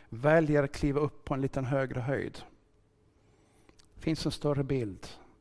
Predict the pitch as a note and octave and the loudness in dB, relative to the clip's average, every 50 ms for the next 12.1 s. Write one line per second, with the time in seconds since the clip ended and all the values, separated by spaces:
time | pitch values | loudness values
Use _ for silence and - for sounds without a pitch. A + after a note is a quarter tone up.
0 | _ _ _ _ _ _ _ - - D#3+ C#3+ B2 B2+ B2+ - - C3 B2 - - | _ _ _ _ _ _ _ -8 -4 -2 -2 0 -2 -2 -4 -6 -8 -6 -6 -8
1 | B2 A2+ A#2+ A#2 A2+ C3+ C#3 C3 A2+ G#2 G2+ - - G2+ D#2 G2 - - - - | -8 -8 -8 -6 -4 -4 -2 -2 -4 -4 -6 -10 -10 -12 -12 -12 -14 -16 -20 -20
2 | - - _ _ _ _ _ _ _ _ _ _ _ _ _ _ _ _ _ _ | -20 -20 _ _ _ _ _ _ _ _ _ _ _ _ _ _ _ _ _ _
3 | _ _ _ _ _ _ - _ _ _ _ _ - _ _ _ - - - - | _ _ _ _ _ _ -20 _ _ _ _ _ -20 _ _ _ -14 -14 -14 -16
4 | - - - - - - - - - - G3 F#3 F3 D#3 - - - F3 E3+ E3 | -20 -20 -20 -20 -20 -20 -14 2 8 10 12 12 10 8 6 8 8 8 8 8
5 | - - F3+ F3 D#3 E3+ E3+ E3+ E3 E3 E3+ D#3 D3 D3 D3+ E3 - - D#3+ E3 | 6 8 8 8 8 8 6 6 6 6 6 8 8 8 6 6 4 4 4 4
6 | D#3 - - - C#3+ - D#3 D3+ C#3+ C#3+ C#3+ C#3 C3+ - D3+ C#3 C3 C3+ B2+ A#2 | 4 2 0 -6 -4 0 0 2 2 2 2 2 0 0 -2 0 2 2 0 0
7 | - - C#3 - - C#3 C3+ B2 A#2 B2 C#3 D3 C3 G#2+ G#2+ - - - _ _ | -2 -6 -10 -6 -2 0 0 0 0 -2 -4 -4 -6 -6 -8 -12 -18 -20 _ _
8 | _ - - - - - - - - - - - - - _ _ _ _ _ - | _ -20 -20 -20 -20 -20 -20 -20 -20 -20 -20 -20 -20 -20 _ _ _ _ _ -20
9 | _ _ _ - E3 E3 E3+ F3 F3 D#3+ D3+ - - E3+ D3+ D#3 E3+ F3 F3+ F3+ | _ _ _ 4 8 8 10 10 8 6 2 0 0 2 4 6 8 8 8 6
10 | E3+ F3+ - - F3 E3 D#3+ D#3 - - E3 E3 D#3+ D#3+ D3+ - - - - - | 4 2 4 6 6 8 8 6 4 4 4 6 6 4 2 -2 -6 -12 -14 -14
11 | - - - - - - - - - - D#3+ D#3 D#3 D3+ - - D3+ C#3 C3+ - | -14 -16 -16 -18 -20 -20 -20 -12 -4 0 2 2 2 4 4 4 4 4 4 -2
12 | - | -6